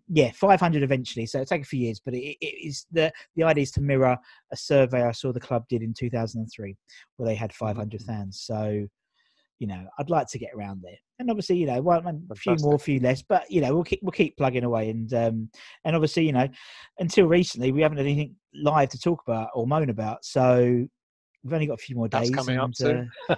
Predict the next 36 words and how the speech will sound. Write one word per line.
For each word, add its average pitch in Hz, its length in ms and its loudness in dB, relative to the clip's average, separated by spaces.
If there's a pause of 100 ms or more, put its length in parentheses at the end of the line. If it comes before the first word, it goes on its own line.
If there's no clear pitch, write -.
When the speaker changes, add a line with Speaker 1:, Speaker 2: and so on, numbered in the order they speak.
Speaker 2:
<laughs> 151 100 0
Speaker 1:
yeah, 139 400 4
exactly. 120 420 -2
It's 117 100 -6
coming 151 180 -2
up 127 80 -8
soon 151 240 2
and 147 80 -2
we'll 143 140 -2
see 160 140 2
what 143 140 0
happens. 139 480 -2
But, 139 280 2
uh, 139 260 6 (340)
yeah, 165 140 6
at 127 100 6
least 170 200 6
it - 20 -4
gives 143 140 0
people 131 200 2
a 123 60 2
chance 131 320 -2
to 117 80 -6
think 123 240 0
back 127 220 -2
and 120 100 -2
look 127 200 -2
at 123 100 -6
stuff - 340 -6
and 120 80 -6
look 120 160 -6
at 131 60 -10
memories 113 420 -2
and, 107 160 -6 (400)
and, 110 560 -6
uh, 107 420 -8